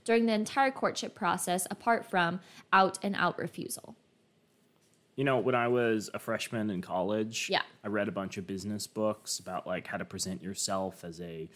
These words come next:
Speaker 2: person seeking employment and how to
Speaker 1: Sure.
Speaker 2: get opportunities. And one of the big things they stressed was you should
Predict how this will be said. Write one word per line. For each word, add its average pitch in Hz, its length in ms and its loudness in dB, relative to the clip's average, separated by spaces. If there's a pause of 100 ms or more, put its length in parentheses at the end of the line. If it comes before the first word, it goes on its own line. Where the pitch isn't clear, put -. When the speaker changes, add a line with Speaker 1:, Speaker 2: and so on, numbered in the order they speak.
(120)
Speaker 2:
person 107 420 -4
seeking 101 380 -4
employment 92 640 -4
and 92 120 0
how - 60 2
to 285 100 4
Speaker 1:
Sure. - 40 0
Speaker 2:
get 98 120 -2
opportunities. 95 760 -4
And - 140 -6
one 113 120 0
of 110 40 -2
the 110 60 -2
big 98 280 -6
things 101 300 -4
they 92 140 -6
stressed 95 480 -4
was 101 280 0 (240)
you 107 60 -8
should - 180 -2